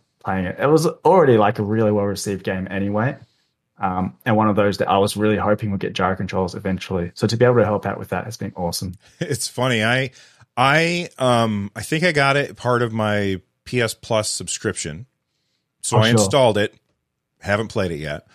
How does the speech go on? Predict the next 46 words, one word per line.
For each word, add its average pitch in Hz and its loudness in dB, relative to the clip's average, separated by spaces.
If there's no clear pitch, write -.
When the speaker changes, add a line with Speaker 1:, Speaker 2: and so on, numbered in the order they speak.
Speaker 2:
And 135 0
then 151 2
it 180 -4
came 156 -4
to 127 -4
Game 127 -2
Pass, 87 -4
so 117 -2
I 107 6
installed 117 2
it 113 0
on 107 0
my 101 0
Xbox, 85 -2
haven't 92 -6
played 98 -4
it 78 -8
yet. 71 -10
Um, 95 0
I 123 0
keep 160 -4
looking 135 2
at 104 2
it, 110 2
and 113 -2
I'm 110 0
like, 107 0
"Okay, 110 0
I'm 123 -2
gonna 175 0
play 170 0
this 143 -2
eventually." 120 -4
But 120 -2
now 135 -2
that, 160 -2
that 135 2
it 131 4
has 123 0
flick 143 -6
stick, - -8
is 151 0
it 165 -4
a - -8
fast-paced 160 -4
game? 160 -2